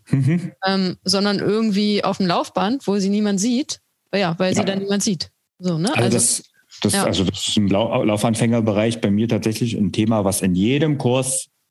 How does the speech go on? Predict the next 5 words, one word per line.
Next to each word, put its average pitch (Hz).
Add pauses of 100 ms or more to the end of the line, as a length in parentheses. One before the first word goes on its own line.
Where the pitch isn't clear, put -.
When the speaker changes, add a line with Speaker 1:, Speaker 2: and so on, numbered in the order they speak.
(140)
Speaker 1:
äh, -
aufkommt. 117 (240)
Speaker 2:
Ja. 202 (360)
Speaker 1:
Ähm, 95 (320)
entweder 139